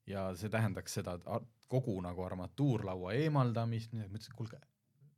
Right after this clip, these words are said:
see auto, noh, see, keegi ei hakka seda taastama. See auto läheb ja tõenäoliselt ta sinna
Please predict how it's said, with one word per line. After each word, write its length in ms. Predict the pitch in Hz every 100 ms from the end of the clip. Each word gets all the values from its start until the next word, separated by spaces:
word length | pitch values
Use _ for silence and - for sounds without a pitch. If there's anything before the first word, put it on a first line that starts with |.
| -
see 140 | -
auto, 320 | - 120 117 104
noh, 80 | 110
see, 140 | 90 117 _ _ _ _ _ _ _ -
keegi 160 | 120
ei 40 | 117
hakka 100 | 117
seda 140 | - 117
taastama. 380 | 98 - 80 - _
See 140 | - 113
auto 160 | 113
läheb 320 | 104 143 123 117
ja 60 |
tõenäoliselt 540 | 120 110 95 87 90 82 _ _ _ -
ta 80 | 95
sinna 240 | 104 87